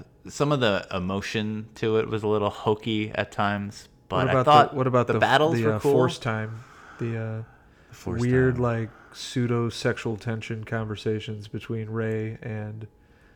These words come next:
Speaker 2: Kylo Ren over force time.
Speaker 1: Oh, right, right. How they had that, in, that they have a
Speaker 2: And he's,
Speaker 1: connection.
Speaker 2: yeah.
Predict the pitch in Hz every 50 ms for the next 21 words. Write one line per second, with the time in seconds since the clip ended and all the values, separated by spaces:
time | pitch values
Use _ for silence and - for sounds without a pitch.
0 | _ _ _ _ _ _ _ - - 117 120 120 113 117 113 113 117 113 110 110
1 | 113 113 113 110 117 107 - - 120 113 110 - - - 117 110 107 107 101 95
2 | 92 92 92 87 80 - 90 87 85 82 82 - - 85 82 80 78 - 95 95
3 | 90 80 80 78 82 78 76 80 78 73 73 73 - - 87 85 - - 82 82
4 | 80 80 78 - 131 123 123 120 98 120 - - - - - 120 113 110 113